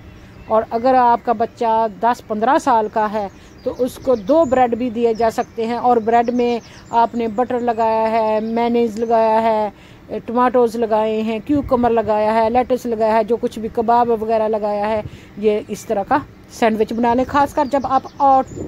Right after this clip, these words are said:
बाहर जा रहे हैं ना, तो घर से अच्छा सा खाना पहले घर से बना के लेके जाएं। चाहे तो एक crisp का packet भी रख लें, chocolate भी रख लें, पानी भी रख लें, कि बच्चे को भूख लगती है और बच्चा बाहर जाके बहुत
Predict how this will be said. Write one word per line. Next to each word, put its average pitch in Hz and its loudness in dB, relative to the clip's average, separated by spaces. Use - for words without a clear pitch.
बाहर 254 0
जा 226 0
रहे 214 -2
हैं 226 -2
ना, 349 -2
तो 269 -2
घर 233 2
से 277 0
अच्छा 370 -2
सा 302 0
खाना 226 -4
पहले 254 2
घर 208 2
से 226 -2
बना 330 4
के 285 -6
लेके 254 0
जाएं। 240 -4
चाहे 262 4
तो 269 -2
एक 262 -2
crisp - -8
का 254 -4
packet 247 -6
भी 254 0
रख 254 2
लें, 240 2
chocolate 269 0
भी 233 -4
रख 247 0
लें, 240 0
पानी 269 2
भी 254 -2
रख 240 0
लें, 226 -4
कि 302 -6
बच्चे 277 -4
को 339 0
भूख 240 0
लगती 233 0
है 233 2
और - 0
बच्चा 254 -2
बाहर 220 -2
जाके 226 -4
बहुत 202 -4